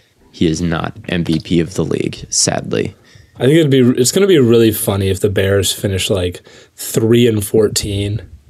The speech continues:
Speaker 2: and all the Bears fans that were like, "Apologize to the Bears. You said they were gonna get, you said they were only gonna win two games."
Speaker 1: That would be crazy.
Speaker 2: That would be crazy, man.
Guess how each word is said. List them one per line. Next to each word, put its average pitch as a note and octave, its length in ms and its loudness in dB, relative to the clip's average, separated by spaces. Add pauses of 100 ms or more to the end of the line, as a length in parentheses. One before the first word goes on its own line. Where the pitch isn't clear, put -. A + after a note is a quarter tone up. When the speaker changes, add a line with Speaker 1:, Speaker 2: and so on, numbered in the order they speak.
(880)
Speaker 2:
and A#2+ 100 2
all A2+ 140 2
the A2+ 80 2
Bears G#2+ 400 2
fans A2 320 0
that A2+ 80 4
were A2 80 4
like, G#2+ 100 -2
"Apologize C#3+ 1040 2
to C#3 140 -2
the C3 80 2
Bears. B2+ 640 2
You - 60 -4
said C3 180 0
they C3 100 4
were C3 100 6
gonna B2+ 160 4
get, C3 240 0
you C3 140 4
said D3 160 2
they C3+ 80 4
were B2+ 120 6
only C3 180 6
gonna B2 140 4
win A#2+ 200 2
two C3+ 260 2
games." G2+ 680 -4 (2250)
Speaker 1:
That G1+ 120 -8
would - 120 -4
be - 180 -4 (180)
crazy. - 580 -4
Speaker 2:
That - 160 -6
would G2 140 0
be F2 120 -6
crazy, D#2+ 480 -8
man. G2 300 -10